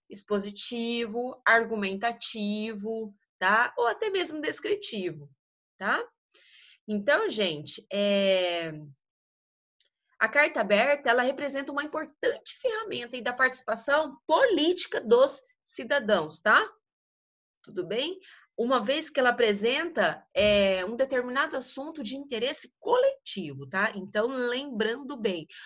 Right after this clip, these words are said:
o interesse, galerinha, é coletivo,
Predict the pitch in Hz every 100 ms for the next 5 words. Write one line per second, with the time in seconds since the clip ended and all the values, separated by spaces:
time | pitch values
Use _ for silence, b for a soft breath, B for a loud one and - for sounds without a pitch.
0 | B - 202 208 202 185 247 254 196 180
1 | 165 147 143 - 185 185 _ - 320 466
2 | 508 - - 143 127